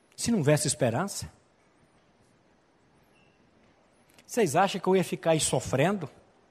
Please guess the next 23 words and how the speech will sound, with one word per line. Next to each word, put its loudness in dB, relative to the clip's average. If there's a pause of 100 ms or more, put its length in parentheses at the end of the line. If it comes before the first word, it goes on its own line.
(1600)
Se 0
eu 10
não 8
soubesse 6
o -6
que 4
vem 6
por 2
aí, 6 (1400)
você 4
acha 6
que 0
eu 12
ia 8
gastar 6
o 10
meu 10
tempo 6
com 6
esse 4
negócio 6
chamado 6
cristianismo? 2